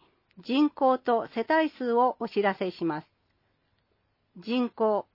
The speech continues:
三万九千七百七十三人で、前の月より十人増えています。そのうち男二万八百二十七人で、前の月より三人増えています。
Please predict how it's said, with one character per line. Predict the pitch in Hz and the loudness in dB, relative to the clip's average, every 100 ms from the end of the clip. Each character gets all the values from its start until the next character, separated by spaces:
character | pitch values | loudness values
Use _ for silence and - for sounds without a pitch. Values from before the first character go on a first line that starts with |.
| - | -6
三 | 262 285 302 | 0 4 4
万 | 294 262 | 4 2
九 | - 220 208 | -2 -4 -2
千 | 214 196 175 | -2 -2 -2
七 | 214 277 | 0 2
百 | 311 254 220 | 0 -2 -2
七 | 226 247 | 0 0
十 | 233 202 | -2 -4
三 | 185 202 208 202 | -4 -2 -2 -2
人 | 196 175 | 0 -2
で、 | 165 139 - _ _ _ | -4 -8 -10 _ _ _
前 | 233 349 | 2 6
の | 320 254 | 6 2
月 | - - 220 | -4 -8 0
よ | 202 | 2
り | 170 160 - _ - | 2 -2 -6 _ 0
十 | 269 392 | 4 6
人 | 330 254 214 | 6 4 -2
増 | - | 2
え | 262 240 | 4 4
て | 196 | 2
い | 185 | 0
ま | 175 160 | 0 -2
す。 | - _ _ _ _ _ _ _ _ _ _ - | -6 _ _ _ _ _ _ _ _ _ _ -6
そ | 233 | 0
の | 294 285 | 2 2
う | 277 | -2
ち | - 254 247 - | -4 -6 -6 -4
男 | 208 240 269 - 254 - _ _ _ _ | -4 -2 0 2 2 2 _ _ _ _
二 | 202 247 | -2 2
万 | 294 311 202 | 4 2 0
八 | - 220 - | -4 -6 -4
百 | 294 311 302 | -2 0 4
二 | 294 302 | 4 4
十 | 311 269 | 2 0
七 | 214 208 233 | 0 0 0
人 | 233 208 180 | 0 0 -2
で、 | 165 156 - _ _ _ _ | -4 -6 -10 _ _ _ _
前 | 226 320 339 | 2 6 6
の | 262 | 6
月 | 220 - 220 | 2 -4 -2
よ | 202 170 | 0 0
り | 156 127 _ - | -2 -6 _ -2
三 | 269 320 330 | 4 8 8
人 | 320 311 294 - | 8 4 0 0
増 | 302 | 2
え | 254 | 2
て | 202 | 2
い | 175 | 2
ま | 160 | 2
す。 | 156 | -2